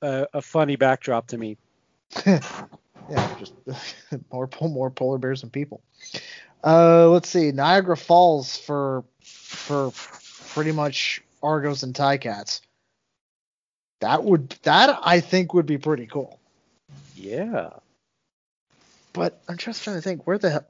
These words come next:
Speaker 2: well, I mean, Marineland isn't using much of their land. I mean, we could, yeah, they could do it there. Um,
Speaker 1: You know, the only thing with some of these places is,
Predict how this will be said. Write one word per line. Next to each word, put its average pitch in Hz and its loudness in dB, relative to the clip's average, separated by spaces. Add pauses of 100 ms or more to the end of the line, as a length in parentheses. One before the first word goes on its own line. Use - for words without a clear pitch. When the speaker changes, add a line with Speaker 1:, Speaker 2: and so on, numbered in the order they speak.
(200)
Speaker 2:
well, 214 2
I 233 -10
mean, 226 -6
Marineland 180 4
isn't 139 -4
using 131 -4
much 127 -6
of 117 -4
their 139 2
land. 117 -8
I 120 -8
mean, 120 -6
we 127 -2
could, 127 -4
yeah, 165 2
they 139 -2
could 147 -6
do 123 -4
it 104 -12
there. 120 -2 (1120)
Um, - -14 (1500)
Speaker 1:
You 170 6
know, 180 8
the 185 6
only 269 4
thing 202 0
with 165 0
some 175 -4
of 165 -4
these 139 -6
places 139 -4
is, 117 -12